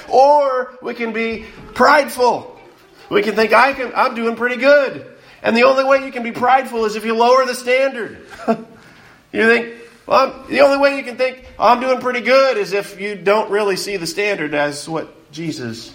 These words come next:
put forth in his word." I'm gonna say that even the Proverbs, or even the Psalms themselves, don't intend us to read it that way. We look just a page over, if you look at f-, chapter fourteen,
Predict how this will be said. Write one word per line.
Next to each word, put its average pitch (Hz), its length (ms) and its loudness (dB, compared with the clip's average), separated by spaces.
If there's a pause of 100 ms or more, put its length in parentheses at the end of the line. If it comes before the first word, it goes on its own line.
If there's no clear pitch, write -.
(360)
put - 160 -14
forth 113 420 -8 (480)
in - 80 -14
his 117 140 -12
word." 113 400 -8 (1600)
I'm 214 220 2
gonna 247 140 2
say 196 420 2 (400)
that 190 220 2 (320)
even 254 320 0
the 240 80 0
Proverbs, 240 760 2
or 196 80 -4
even 262 320 -4
the 247 80 0
Psalms 254 540 2
themselves, 226 680 0
don't 220 280 0
intend 208 360 -4
us 175 140 -10
to 180 100 -8
read 185 180 -2
it 160 120 -10
that 123 200 0
way. 107 240 -4 (1400)
We 233 120 0
look 247 520 0
just 233 420 -2
a 180 100 0
page 233 380 -2
over, 180 380 2
if 156 100 -4
you 180 100 -6
look 185 180 -2
at 175 80 -2
f-, - 300 -16
chapter - 340 -2
fourteen, 175 800 -2